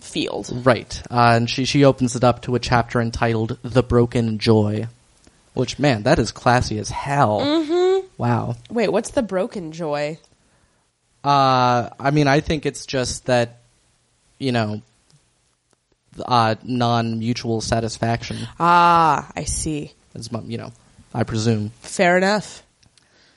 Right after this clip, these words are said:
Speaker 1: They need to watch that movie where Rupert Everett invented vibrators.
Speaker 2: <laughs>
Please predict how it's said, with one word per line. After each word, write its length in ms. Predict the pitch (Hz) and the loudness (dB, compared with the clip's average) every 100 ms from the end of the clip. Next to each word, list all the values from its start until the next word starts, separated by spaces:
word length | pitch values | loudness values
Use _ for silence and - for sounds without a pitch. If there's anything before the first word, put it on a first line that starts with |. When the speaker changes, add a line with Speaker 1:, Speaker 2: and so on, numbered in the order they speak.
| _ _ | _ _
Speaker 1:
They 100 | - | -4
need 120 | 180 185 | 0 2
to 60 | |
watch 220 | 190 196 202 | 2 0 0
that 120 | 180 | 0
movie 260 | 180 208 | 0 0
where 120 | 190 165 | 0 0
Rupert 340 | 180 180 185 | -2 -4 -4
Everett 260 | - 185 185 | -2 0 0
invented 500 | 165 175 170 185 170 | -2 -2 -4 -4 -2
vibrators. 640 | 165 185 180 143 143 147 175 | 0 2 2 0 0 0 0
Speaker 2:
<laughs> 1200 | - 311 - 254 - 214 - - - - - | 2 0 0 -2 0 -2 -4 -18 -10 -10 -10